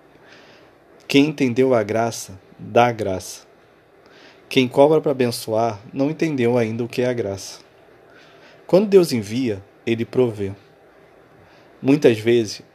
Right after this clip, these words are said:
a paz não entra em nossos lares porque não somos hospitaleiros. Na missão, ou você é ovelha, ou você é lobo. Não é porque Jesus, quem te enviou, que você não passará por sofrimentos.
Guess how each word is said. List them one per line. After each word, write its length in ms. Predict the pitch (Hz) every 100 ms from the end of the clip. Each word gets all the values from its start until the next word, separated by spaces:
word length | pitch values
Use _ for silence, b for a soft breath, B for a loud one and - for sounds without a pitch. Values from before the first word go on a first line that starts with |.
| -
a 100 | 113
paz 300 | - 117 117
não 200 | 127 117
entra 200 | 160 170
em 40 |
nossos 360 | 147 135 151 143
lares 320 | 107 107 117
porque 320 | - 127 135
não 160 | 127 131
somos 400 | - 107 113 113
hospitaleiros. 960 | 107 - 113 120 110 98 95 - - _ _ _ _ _ B B B -
Na 180 | 127 123
missão, 560 | 117 - - 120 110 107 - -
ou 120 | 120
você 300 | 123 117 117
é 40 |
ovelha, 560 | 107 113 117 110 120 131 _ _ -
ou 120 | 123
você 320 | 117 120 -
é 80 | 117
lobo. 360 | 117 98 98 - _ _ _ _ _ B B B B B
Não 120 | 143
é 60 | 202
porque 300 | 233 - 165
Jesus, 540 | 147 131 120 117 -
quem 180 | - 117
te 180 | - 110
enviou, 420 | 101 104 113 104 -
que 100 | 117
você 240 | 113 113
não 140 | 117 120
passará 460 | 135 127 139 113
por 180 | 104 120
sofrimentos. 800 | - 117 139 127 98 95 - -